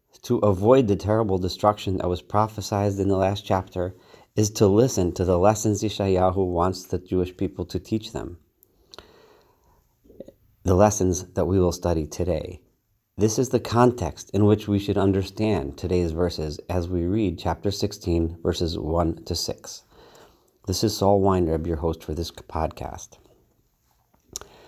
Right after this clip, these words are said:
Verse one, Shilchu kar moshel eretz,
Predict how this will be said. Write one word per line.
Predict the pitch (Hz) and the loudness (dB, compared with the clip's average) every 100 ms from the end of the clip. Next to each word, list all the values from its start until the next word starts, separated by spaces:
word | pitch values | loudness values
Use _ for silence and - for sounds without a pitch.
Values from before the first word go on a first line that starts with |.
| - _ _ | -20 _ _
Verse | 95 90 - | 0 2 0
one, | 80 76 90 _ _ _ | -4 -4 -10 _ _ _
Shilchu | - - 127 139 120 120 120 | -12 0 4 6 4 0 0
kar | - 107 107 101 | 0 2 4 4
moshel | 104 101 98 - 98 98 | 4 4 2 0 0 2
eretz, | 92 85 64 - - | 0 0 -2 -8 -12